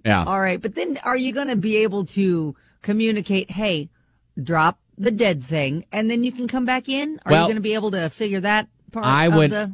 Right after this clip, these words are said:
Speaker 1: cats are smart, so I would imagine that, uh, after a few attempts at trying
Speaker 2: You
Speaker 1: to
Speaker 2: can
Speaker 1: get
Speaker 2: teach
Speaker 1: in.
Speaker 2: them to, to recognize, "Drop the thing,"
Speaker 1: Yeah.
Speaker 2: and then you can come in.
Speaker 1: Yeah, exactly.
Speaker 2: Okay.
Speaker 1: Yeah.
Speaker 2: All right.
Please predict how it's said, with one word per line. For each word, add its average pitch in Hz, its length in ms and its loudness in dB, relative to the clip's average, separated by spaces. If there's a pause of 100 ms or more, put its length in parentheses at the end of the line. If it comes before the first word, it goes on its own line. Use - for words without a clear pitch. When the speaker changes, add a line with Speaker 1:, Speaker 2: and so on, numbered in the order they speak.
(140)
Speaker 1:
cats 233 320 2
are 165 60 4
smart, 131 440 2
so 139 200 2
I 139 120 4
would 139 120 4
imagine 131 500 4
that, 117 280 2
uh, 101 400 0
after 120 360 2
a 104 60 2
few 127 260 4
attempts 107 640 0
at 95 460 -4
trying 113 300 2
Speaker 2:
You 101 60 6
Speaker 1:
to 101 120 4
Speaker 2:
can 117 80 6
Speaker 1:
get 107 100 4
Speaker 2:
teach 104 160 4
Speaker 1:
in. 90 60 4
Speaker 2:
them 208 200 2
to, 202 180 -2
to 185 220 -4
recognize, 175 680 -2
"Drop 143 300 -4
the 190 80 -6
thing," 185 440 -2
Speaker 1:
Yeah. 120 100 4
Speaker 2:
and 131 140 4
then 185 60 -2
you 165 80 -4
can 180 140 -6
come 180 160 -2
in. 135 280 -8
Speaker 1:
Yeah, 71 220 0 (280)
exactly. 80 420 0
Speaker 2:
Okay. - 280 -10 (200)
Speaker 1:
Yeah. - 140 -6 (480)
Speaker 2:
All 151 140 -4
right. - 280 -14